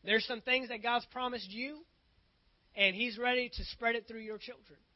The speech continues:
He's just looking for obedience in mankind. Verse eight, "Also I give to you and your descendants after you the land in which you are a stranger, all the land of Canaan, as an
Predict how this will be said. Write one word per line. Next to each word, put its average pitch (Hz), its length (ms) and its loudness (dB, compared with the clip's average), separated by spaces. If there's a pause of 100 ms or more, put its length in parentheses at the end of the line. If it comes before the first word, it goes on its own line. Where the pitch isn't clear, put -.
(760)
He's 196 220 -4
just 202 180 -8
looking 190 300 -10
for 180 260 -10
obedience 185 760 -8
in 180 160 -10
mankind. 185 500 -10 (1120)
Verse 214 280 2
eight, 220 260 -2
"Also 247 460 4
I 220 140 4
give 214 300 2
to 208 100 -8
you 220 360 -2 (380)
and 233 260 12
your 233 220 8
descendants 226 640 -2
after 240 340 2
you 185 240 -6
the 190 140 -8
land 208 520 0 (280)
in 190 240 2
which 220 260 6
you 226 160 -4
are 214 200 6
a 196 60 -2
stranger, 196 560 -4 (400)
all 277 460 12
the 226 200 -2
land 247 580 0
of 208 180 -4 (220)
Canaan, 202 400 -2 (2250)
as 202 200 8
an 185 120 -4